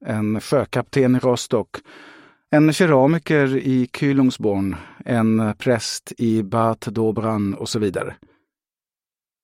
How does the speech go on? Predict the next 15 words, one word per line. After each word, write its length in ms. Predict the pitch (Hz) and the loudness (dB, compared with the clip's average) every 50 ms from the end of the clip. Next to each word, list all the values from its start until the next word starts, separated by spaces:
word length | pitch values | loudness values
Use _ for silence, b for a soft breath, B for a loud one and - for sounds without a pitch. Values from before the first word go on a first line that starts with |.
| _ _ _ _ _ _ _ _ - | _ _ _ _ _ _ _ _ 2
Vår 120 | 160 165 | 2 2
försäkran 640 | 156 - 170 - 180 165 151 - 165 156 147 143 135 | 2 2 2 2 2 2 2 2 2 4 6 6 4
att 180 | 131 - - | 4 2 2
vi 100 | 135 123 | 0 0
skulle 260 | - - 143 120 127 | 0 2 0 2 2
klara 300 | 123 - 147 120 120 120 | 2 2 2 4 4 4
oss 140 | 123 117 - | 2 2 2
utmärkt 560 | 143 123 113 - 170 165 160 143 131 - - | 0 0 0 0 2 2 2 2 0 -2 0
på 80 | - 147 | 0 2
egen 300 | 131 113 107 123 143 131 | 2 2 2 2 2 2
hand 380 | 131 127 113 113 113 107 117 107 B B B B B B | 2 2 2 2 2 0 -2 -4 B B B B B B
hade 180 | B 202 190 | B 0 2
lämnats 500 | 190 196 160 123 131 139 139 - - - | 4 4 4 6 6 4 4 2 0 0
utan 360 | 190 156 107 - 117 110 113 | 0 0 0 0 0 2 4
avseende. 680 | 143 143 120 95 - - 135 127 123 117 107 101 - - | 4 4 2 2 0 2 2 4 4 2 0 -2 -4 -8